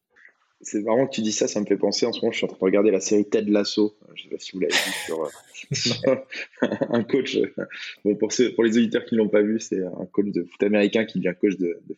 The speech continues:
football en Première Ligue et... Et, et il y a effectivement un moment, un passage avec un psychologue et, et ça me fait penser à ce que tu dis, c'est que c'est très connoté et que, et que,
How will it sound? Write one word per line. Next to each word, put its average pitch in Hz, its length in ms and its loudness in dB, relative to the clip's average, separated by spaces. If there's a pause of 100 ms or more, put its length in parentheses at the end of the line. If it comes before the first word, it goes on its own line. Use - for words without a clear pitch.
football - 240 -2
en 98 80 2
Première 98 220 2
Ligue 107 160 2
et... 85 160 2 (680)
Et, 82 100 -2
et - 340 -2
il 92 60 4
y 95 40 6
a 92 40 4
effectivement 104 520 2
un 101 40 4
moment, 98 240 2
un 92 80 2
passage 95 300 0
avec 87 180 0
un 90 100 -4
psychologue 98 500 0
et, 82 360 -2
et 98 80 -2
ça 104 120 2
me 101 60 0
fait 110 100 2
penser 104 220 2
à 113 60 4
ce - 80 -10
que 123 80 2
tu 127 160 2
dis, 123 100 4
c'est 110 140 0
que - 60 -8
c'est 98 120 2
très 101 160 0
connoté 107 480 4
et 107 80 2
que, 82 260 0 (540)
et - 140 2
que, - 120 -2